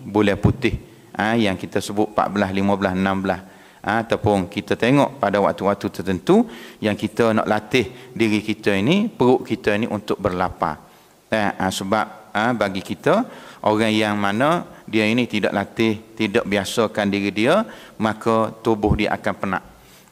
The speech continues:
Ha, bila masuk Ramadan, sebab itulah kata ulama, dalam me-, ha, bila masuk saja Rejab, maka manusia dia akan berpecah kepada dua.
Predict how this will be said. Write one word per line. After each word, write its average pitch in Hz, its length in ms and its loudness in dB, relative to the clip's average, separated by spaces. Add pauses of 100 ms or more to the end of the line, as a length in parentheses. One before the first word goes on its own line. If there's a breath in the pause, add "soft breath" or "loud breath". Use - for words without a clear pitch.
Ha, 95 160 0
bila 104 240 2
masuk 107 320 -2
Ramadan, 113 640 2
sebab 117 160 0
itulah 120 240 0
kata 110 240 0
ulama, 113 480 2 (240 loud breath)
dalam 120 640 0
me-, 117 320 0
ha, 127 160 2
bila 113 320 2
masuk 120 320 2
saja 117 320 0
Rejab, 113 400 0 (320 loud breath)
maka 120 320 0
manusia 110 560 2
dia 117 160 0
akan 107 320 -2 (160)
berpecah 110 480 -2
kepada 98 400 0
dua. 92 240 2